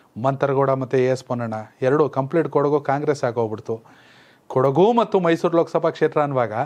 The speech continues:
ಕೊಡಗಲ್ಲಿ ಮಂತಗ-, ಮಂತರಗೌಡರಿಗೂ ಹೆಸರು ಚೆನ್ನಾಗಿ ಬರ್ತೈತೆ, ಎಲ್ಲರ ಜೊತೆ ಬೆರೀತಾವ್ರೆ.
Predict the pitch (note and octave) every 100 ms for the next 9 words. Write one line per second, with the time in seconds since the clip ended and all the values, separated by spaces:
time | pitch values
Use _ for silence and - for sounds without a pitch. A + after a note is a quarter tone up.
0 | - - - _ - D#3 E3+ D#3 C#3+ D#3
1 | D#3 D3 C3+ C#3 D3+ D3+ D3 D3 D3 C#3
2 | C#3 C#3+ C#3+ C#3 C#3 C3+ C3 C3+ C#3+ C#3+
3 | B2+ C3 B2+ C3+ B2 B2 B2+ C3+ B2+